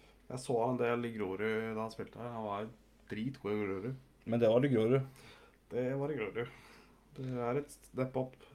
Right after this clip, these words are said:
Speaker 1: det er det ikke tvil om.
Speaker 2: Ja, så veldig skeptisk til hvordan det kommer til å se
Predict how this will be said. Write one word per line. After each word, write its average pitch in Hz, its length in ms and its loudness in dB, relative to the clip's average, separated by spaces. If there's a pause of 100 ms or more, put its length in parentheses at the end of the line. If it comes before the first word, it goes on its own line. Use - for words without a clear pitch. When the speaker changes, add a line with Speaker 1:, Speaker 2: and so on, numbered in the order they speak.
Speaker 1:
det 131 140 -2
er 131 80 0
det 110 140 -2
ikke 110 120 -12
tvil 101 220 -4
om. 120 60 -10 (200)
Speaker 2:
Ja, 135 140 10 (340)
så - 280 6 (1000)
veldig 127 400 12
skeptisk - 720 0
til 127 80 8
hvordan 117 340 4
det 110 1200 10
kommer 110 160 0
til 117 80 2
å 110 60 0
se 110 80 8